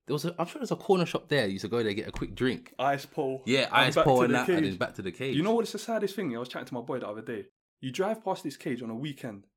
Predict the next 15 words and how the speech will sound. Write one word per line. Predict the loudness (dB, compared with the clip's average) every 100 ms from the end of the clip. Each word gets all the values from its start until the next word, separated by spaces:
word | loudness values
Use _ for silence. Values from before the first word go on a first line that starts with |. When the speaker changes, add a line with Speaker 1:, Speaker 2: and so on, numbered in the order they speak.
| _ _ _ _
Speaker 2:
It's | -6
Speaker 1:
Empty. | -6 -8
Speaker 2:
a | -2
ghost | 2 4 2 -4
town. | -10 -10
Speaker 1:
Yeah, | -12 -16 -20 -18
it's | -4
how | 0
Speaker 2:
That | 2
Speaker 1:
times | 0 -2
have | -6
changed | -6 -6
now, | -8 -10
though, | -8
innit? | -8